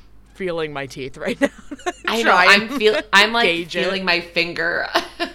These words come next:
Speaker 2: like, "How thick is it? Oh my God." <laughs> Like, <laughs> how, how desperate would I, how hungry would I have to be?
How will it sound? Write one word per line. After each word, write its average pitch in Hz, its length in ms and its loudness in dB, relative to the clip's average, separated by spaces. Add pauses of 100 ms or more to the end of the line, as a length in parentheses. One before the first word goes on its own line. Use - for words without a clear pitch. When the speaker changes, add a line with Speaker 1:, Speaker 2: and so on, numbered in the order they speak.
Speaker 2:
like, - 240 -2 (680)
"How 202 160 -12
thick 185 460 -16
is 196 220 -12
it? - 280 -20
Oh 180 220 -14
my 139 140 -18
God." 175 360 -12
<laughs> 190 260 -10
Like, - 1200 -4
<laughs> - 40 -20
how, - 340 -6 (360)
how 220 420 2
desperate 202 580 -6
would 185 100 -6
I, 170 120 2
how 190 260 0
hungry 185 400 -6
would 160 140 -6
I 160 80 0
have 151 220 -4
to - 60 -20
be? - 380 -18